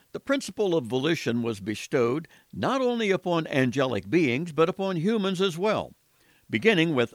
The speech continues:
our very first parents, Adam and Eve. Volition made them free moral agents with the capacity to obey or disobey their Creator.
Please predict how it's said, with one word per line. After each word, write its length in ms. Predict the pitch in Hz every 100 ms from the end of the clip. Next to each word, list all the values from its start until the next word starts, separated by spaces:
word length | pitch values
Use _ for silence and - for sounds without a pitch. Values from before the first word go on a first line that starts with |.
| -
our 240 | 117 113
very 300 | 98 156 226
first 380 | - 190 185 -
parents, 420 | 156 131 131 - -
Adam 300 | 123 127 120
and 100 | 113
Eve. 340 | 90 69 - _ _ _ _ _ _ _ -
Volition 600 | 180 254 285 - 170 156
made 420 | 117 127 247 196
them 340 | 110 104 127 165
free 420 | - - - 185 247
moral 420 | 165 180 202 185
agents 600 | 107 87 92 156 - -
with 160 | - 127
the 80 | 131
capacity 680 | 120 - 139 165 190 165 175
to 280 | - 123
obey 520 | 117 101 120 156 233 - _ _
or 160 | - 269
disobey 680 | 190 254 - 135 104 110 135
their 180 | 127
Creator. 540 | 147 - 202 214 135